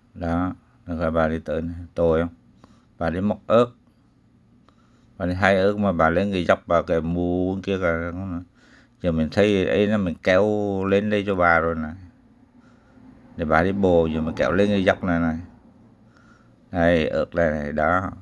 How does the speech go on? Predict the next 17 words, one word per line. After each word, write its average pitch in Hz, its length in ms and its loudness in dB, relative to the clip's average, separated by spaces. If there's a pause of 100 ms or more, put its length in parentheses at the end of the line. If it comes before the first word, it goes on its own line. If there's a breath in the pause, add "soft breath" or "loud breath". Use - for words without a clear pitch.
(160)
thấy 87 220 -2 (1160 soft breath)
không? 87 140 -8
Bà 90 160 6
đi 95 100 -2
ớt. 107 180 2 (2500 soft breath)
Bà 90 220 2
chín 104 260 -2
mươi 127 100 4
mấy 127 220 4
tuổi 104 240 4
rồi 127 140 6
đó. 135 120 0 (340)
Bà 101 180 -6
nói 98 180 -2
chín 123 240 -4
mươi 123 200 2
mốt, 135 240 2